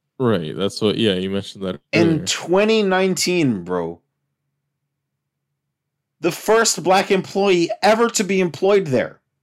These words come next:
Speaker 2: How? How? How do you operate a business for twenty years and never hire a single minority? Like, at all?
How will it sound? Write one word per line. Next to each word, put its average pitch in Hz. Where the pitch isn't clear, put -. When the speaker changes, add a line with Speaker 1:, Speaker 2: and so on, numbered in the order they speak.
Speaker 2:
How? -
How? 147
How 185
do 233
you 240
operate 160
a 135
business 131
for 123
twenty 123
years 120
and 113
never 104
hire 107
a 95
single 101
minority? 85
Like, 104
at 104
all? -